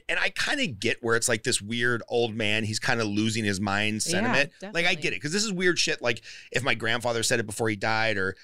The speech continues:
Speaker 1: my crazy Uncle Hubert, I'd be like, "Whatever, that's crazy Uncle Hubert." Crazy Uncle Hubert shouldn't have been the fucking president.
Speaker 2: Exactly.
Speaker 1: But Biden said something the other day where he's like, "And look at little Betsy sitting over there
Speaker 2: <laughs> I
Speaker 1: with
Speaker 2: didn't
Speaker 1: her
Speaker 2: see
Speaker 1: legs
Speaker 2: this.
Speaker 1: crossed, looking like she's seventeen." And they
Speaker 2: No, he
Speaker 1: panned
Speaker 2: did.
Speaker 1: over,
Speaker 2: No,
Speaker 1: and it was,
Speaker 2: he
Speaker 1: like,
Speaker 2: did
Speaker 1: a
Speaker 2: not.
Speaker 1: nine-year-old girl.
Speaker 2: No.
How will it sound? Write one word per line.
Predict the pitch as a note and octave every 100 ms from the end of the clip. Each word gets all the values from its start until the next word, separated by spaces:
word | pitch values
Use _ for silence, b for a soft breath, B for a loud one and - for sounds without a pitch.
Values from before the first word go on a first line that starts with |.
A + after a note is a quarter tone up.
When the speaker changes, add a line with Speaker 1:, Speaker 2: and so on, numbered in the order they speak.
| B
Speaker 1:
my | G#2
crazy | - A#2+ A#2+ A2+
Uncle | A2 A2
Hubert, | F#2+ A#2+ A2+ A2
I'd |
be | A#2
like, | A#2 D3+
"Whatever, | F3 B2
that's | B2+ -
crazy | C3+ B2+ A2
Uncle | G2+
Hubert." | G#2 A#2+ D2 B B B
Crazy | - E3+ F#3+ G3
Uncle | E3 C#3
Hubert | E3+ B2+ F2+
shouldn't | - D3
have | B2+
been | A2
the |
fucking | B2+ G#2+
president. | F#2 C3 G2+ D2 B B
Speaker 2:
Exactly. | F#3+ G#3+ C4+ B3+ A3+
Speaker 1:
But | D3
Biden | G#3 A#3
said | F#3+ F#3
something | F#3 F#3 F3+
the | E3+
other | E3
day | E3+
where | C#3
he's | A#2
like, | G2+
"And | F#2
look | A#2+ E3+
at | D#3+
little | B2 D3 C3 F#2+
Betsy | D3 C#3+ - G#2+
sitting | - B2 A#2
over | A2
there | G#2+ A2 F#2+ F2+
Speaker 2:
<laughs> | - - -
I |
Speaker 1:
with | C#3 C#3+
Speaker 2:
didn't |
Speaker 1:
her | B2
Speaker 2:
see | A#2
Speaker 1:
legs | C#3+ C#3+ B2+
Speaker 2:
this. |
Speaker 1:
crossed, | - C3+ A2+ G2 -
looking | C3 C3 B2
like | A#2 -
she's | A#2+ -
seventeen." | - C3+ B2+ A2 C#3 A2+ F#2+
And | C3
they | C#3
Speaker 2:
No, | A3
he |
Speaker 1:
panned | E3 E3+ D#3
Speaker 2:
did. |
Speaker 1:
over, | E3 C3+ A2+
Speaker 2:
No, |
Speaker 1:
and | -
it |
was, | C3
Speaker 2:
he | B2
Speaker 1:
like, | C3
Speaker 2:
did | A#2+
Speaker 1:
a |
Speaker 2:
not. | B2
Speaker 1:
nine-year-old | C3+ D3 C#3 C3 A2+
girl. | A2+ A#2+ D2+ - -
Speaker 2:
No. | G3 F3 D3+